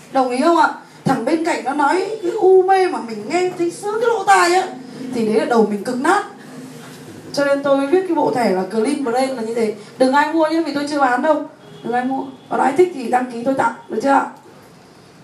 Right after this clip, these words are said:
Thế cho nên là đấy là cái, cái, cái, cái, cái, cái, cái việc mà tại sao phải sạch cái não bộ. Vì sạch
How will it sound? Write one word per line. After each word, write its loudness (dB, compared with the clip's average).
Thế 4
cho 8
nên 8
là 6
đấy 2
là 6
cái, 4
cái, 2
cái, 2
cái, 0
cái, 0
cái, 2
cái 2
việc 2
mà -2
tại -2
sao -4
phải -8
sạch -12
cái -8
não -2
bộ. -2
Vì 2
sạch 0